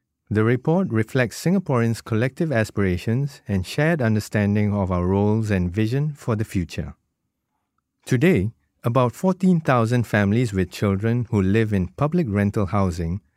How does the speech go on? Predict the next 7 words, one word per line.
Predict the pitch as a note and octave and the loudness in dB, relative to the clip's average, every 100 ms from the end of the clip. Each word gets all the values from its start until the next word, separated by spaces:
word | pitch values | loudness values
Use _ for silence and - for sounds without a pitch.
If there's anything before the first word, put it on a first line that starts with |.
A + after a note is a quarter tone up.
| _ - | _ -2
are | C3+ | 0
supported | C#3 B2+ - G#2+ A#2+ G#2 | 0 -4 -2 -2 -2 -2
by | F#2 F#2 | 0 0
the | G2+ | -2
Community | G2+ A2+ A#2 C#3+ E3+ E3+ E3 | -2 -2 0 0 0 0 0
Link | G#2 G#2+ A#2+ A#2 | 2 0 0 -4
Programme | - A#2 G2 F#2 D2+ | -2 -2 0 -2 -4